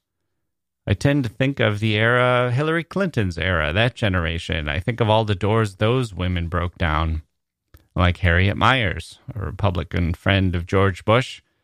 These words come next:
who was the first female lawyer hired by her law firm. And I think, what would that be like? Imagine the courage that that would take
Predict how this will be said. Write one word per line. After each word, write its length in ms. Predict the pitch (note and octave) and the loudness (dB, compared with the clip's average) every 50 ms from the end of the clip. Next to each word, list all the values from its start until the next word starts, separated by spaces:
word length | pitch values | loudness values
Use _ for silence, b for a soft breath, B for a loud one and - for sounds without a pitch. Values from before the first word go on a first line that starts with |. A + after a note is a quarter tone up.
| _ _ _ _ _ _ _ | _ _ _ _ _ _ _
who 120 | _ - A#2 | _ -2 0
was 180 | A2 A#2 G#2+ | 0 0 0
the 80 | - A2 | -2 -4
first 360 | - - B2 B2 A#2+ - - | 0 2 2 2 2 0 -2
female 340 | - B2+ A#2+ A#2 A2 G#2+ G#2 | -2 0 2 2 2 2 2
lawyer 360 | G2+ G#2 G#2 G#2 A2 B2+ C#3+ | 2 2 2 2 0 -2 -2
hired 440 | B2 G2+ G2 G2 G2+ G2+ G2 F#2+ F#2 | -2 0 0 2 2 0 0 -2 0
by 180 | F#2+ F#2 F2+ F#2+ | 0 0 2 2
her 200 | G2 F#2 F2+ F2+ | 2 2 2 0
law 240 | F2 E2 E2 E2 | 0 0 0 0
firm. 420 | F2+ - - F#2+ F#2+ A2 C3 D3 C#3 _ _ _ _ _ _ _ - | 0 0 0 0 2 2 0 -4 -8 _ _ _ _ _ _ _ -6
And 100 | - G2 | -2 0
I 100 | F#2+ G2+ | 0 0
think, 520 | G2+ - - G2 G2+ G#2 - - - - _ _ _ _ _ _ - | 0 0 0 0 0 0 -2 -4 -14 -20 _ _ _ _ _ _ -2
what 160 | C3+ B2+ - | -2 0 0
would 120 | A#2 G#2+ | 0 2
that 180 | - D3+ F3 - | 2 2 2 2
be 100 | B2+ G2 | 0 0
like? 300 | F2+ E2+ D2+ D2 - - | 2 0 0 -2 -2 -2
Imagine 500 | G2 A2+ C3+ D#3 D#3 C#3 G#2 F#2+ E2+ E2 | 0 2 2 2 0 0 -4 -4 -4 -4
the 60 | E2+ | -6
courage 560 | - - - C#3+ D#3 D3 A2+ F2+ D#2+ D#2+ - | -6 -4 0 0 2 2 2 0 -2 -6 -8
that 160 | - F2+ F2 | -6 -6 -2
that 180 | - A2+ - - | -2 -2 -2 -2
would 160 | E2 E2+ - | -4 -6 -4
take 380 | - F#2+ D#2 E2+ - - - | -4 -4 -4 -4 -8 -18 -20